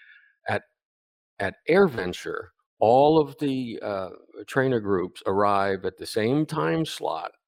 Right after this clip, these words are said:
take different altitudes, and take turns dropping down to the low altitude, passing the crowd, going to a different altitude, taking turns while being over, time over the target each time at the same moment.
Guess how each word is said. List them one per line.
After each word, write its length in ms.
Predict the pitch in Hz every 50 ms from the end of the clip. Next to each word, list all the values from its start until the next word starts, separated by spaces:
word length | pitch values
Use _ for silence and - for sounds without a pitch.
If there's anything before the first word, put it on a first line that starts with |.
| _ _
take 280 | - - 117 104 95 -
different 340 | 135 139 139 - 151 135 139
altitudes, 960 | 147 160 165 160 - 131 - - - 98 - - - 78 - 90 95 - - _ _ _ _ _ -
and 120 | 110 107
take 340 | - - 131 113 110 - -
turns 420 | - - 139 131 127 123 117 92 85
dropping 540 | - 101 107 107 120 - - 147 131 123 117
down 460 | 110 110 113 113 110 110 110 110 110 - _ _ _ _ -
to 100 | 117 104
the 80 | 104
low 260 | 107 107 107 104 107
altitude, 680 | 101 98 98 98 92 - 101 - - 104 98 95 90 85 _ -
passing 520 | - 87 85 95 104 - - 117 107 107
the 80 | 110 107
crowd, 680 | - - 107 98 92 92 92 92 92 92 92 92 95 - - _ - - _ _ _ -
going 260 | 107 95 104 107 104
to 100 | 104 104
a 40 | 98
different 320 | 104 107 - - 98 95
altitude, 540 | 95 95 92 - 101 - - - 95 92 -
taking 420 | - 104 98 98 - 104 101 98
turns 420 | - - 113 104 101 101 95 90 95
while 460 | 95 98 104 98 95 98 98 95 95
being 540 | 95 92 90 107 123 139 143 143 143 135 113
over, 560 | 120 123 131 135 123 101 101 95 92 90 - _ _ _ _
time 280 | - 123 113 110 113 110
over 220 | 104 101 98 98
the 100 | 87 98
target 540 | - - - 117 104 113 110 92 95 87 - _ _ _ _ _ _
each 320 | - 113 120 117 - - -
time 520 | - - 113 101 95 90 90 87 90 90 - _ _ _ _
at 160 | - 95 - -
the 80 | -
same 380 | - - - 110 98 92 92 98
moment. 380 | 98 110 120 113 95 80 -